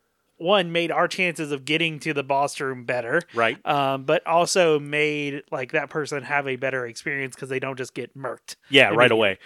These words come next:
Speaker 1: Yeah.
Speaker 2: 'Cause you start out as a rogue trader breacher, and you've got a las gun. And for the forty K people, they're all laughing right now.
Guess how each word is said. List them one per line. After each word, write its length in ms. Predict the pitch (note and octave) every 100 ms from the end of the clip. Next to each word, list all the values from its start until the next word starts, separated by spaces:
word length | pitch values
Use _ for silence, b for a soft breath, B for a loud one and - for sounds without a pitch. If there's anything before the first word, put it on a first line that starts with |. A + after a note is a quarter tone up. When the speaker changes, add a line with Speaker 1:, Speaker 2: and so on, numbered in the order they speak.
| B
Speaker 1:
Yeah. 160 | C#3+ -
Speaker 2:
'Cause 140 | D3+
you 80 | D#3
start 240 | G3 E3+
out 260 | D#3 C#3+ -
as 280 | - A2 A2
a 340 | G2+ G2 G2 -
rogue 320 | A#2 C#3 D#3+
trader 280 | - C#3+ A#2+
breacher, 480 | F#2+ A2+ G#2+ G2+ F2+
and 80 | G#2
you've 120 | G2
got 140 | A2+
a 40 | G2
las 300 | G2 F2+ F2
gun. 260 | D#2 D2+
And 220 | E2+ F#2+
for 260 | - G#2 G2
the 160 | D2 G2+
forty 240 | D3+ D#3+
K 180 | D3 A#2+
people, 480 | A#2 G#2+ G#2 G2 - b b
they're 200 | A#2 A#2+ B2
all 120 | A2
laughing 380 | G#2 G2+ G2+ F#2
right 200 | F#2+ F#2
now. 320 | F2+ D#2